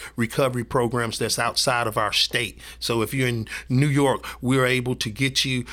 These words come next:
back home or into a treatment program there, Delaware, Denver, so on and so forth. So that's our resource piece, um, far as the administrative,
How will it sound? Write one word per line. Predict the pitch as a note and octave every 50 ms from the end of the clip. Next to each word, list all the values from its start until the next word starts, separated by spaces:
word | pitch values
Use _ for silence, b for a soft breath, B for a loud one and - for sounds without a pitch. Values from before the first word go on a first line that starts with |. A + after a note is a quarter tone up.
| B B B
back | B2+ A2+ C3 C3 B2 -
home | - D3 C#3 C3+ C3 B2+ B2
or | A#2+ A#2 A#2
into | A2+ - - C#3+ A#2+
a |
treatment | - - - E3+ C#3+ A2+ C3 A#2 -
program | - C3+ B2+ A#2+ C3 C3 B2 A#2+ A#2 A#2+
there, | B2+ B2 A2 F#2+
Delaware, | F#2+ F#2+ C3+ C#3+ C#3+ C3 B2+ A#2 A2 G#2+ G2+ F2+ - B B B B B A2 G2+
Denver, | - C#3+ D#3 D3+ C#3+ A2+ A#2 G#2+ F#2+ B B B B
so | - - F3 D#3
on | D3 C#3+ C#3 C3+
and | -
so | - - D3 C3+ C3
forth. | A#2+ - - B2 A2+ G2 - - - - - -
So | - - C3 A#2 A2+
that's | G#2 G#2 A2+ C#3 E3+ G3 - - -
our | D#3 C#3+ B2+ A#2
resource | A2 G#2+ B2+ D#3+ D#3+ D3+ - - E3+ E3+ F3 F3+ E3 -
piece, | - - G#3 G3 F#3+ F3 - - - - C#3+
um, | C#3 C3 B2+ B2 A2+ G#2+
far | - - C3+ C3 B2+
as | B2 A2+ -
the | B2 A2
administrative, | G#2 A2+ A#2+ C#3+ D#3 D#3+ D3+ - - E3+ D#3 D#3+ E3+ E3+ E3+ D#3+